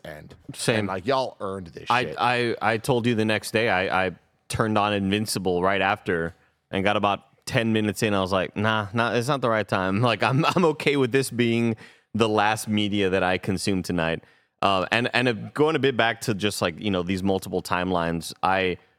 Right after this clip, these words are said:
Speaker 2: I've largely felt that way about a lot of this multiversal saga, that it's, it's so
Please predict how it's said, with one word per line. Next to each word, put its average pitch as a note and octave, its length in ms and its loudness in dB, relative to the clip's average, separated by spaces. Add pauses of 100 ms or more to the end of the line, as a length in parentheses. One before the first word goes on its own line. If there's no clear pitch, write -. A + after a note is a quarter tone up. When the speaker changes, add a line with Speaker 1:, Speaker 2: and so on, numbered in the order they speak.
(920)
Speaker 2:
I've C3 180 0
largely B2 460 2
felt A#2 240 0
that G#2+ 160 2
way A2 140 4
about G2+ 280 2
a C3+ 120 0
lot D#3+ 260 2
of A#2 380 -2 (120)
this A2 420 -2
multiversal G#2+ 760 0
saga, F#2+ 480 0
that F2 180 0
it's, - 300 -6 (400)
it's G#2 200 -4
so A#2 720 0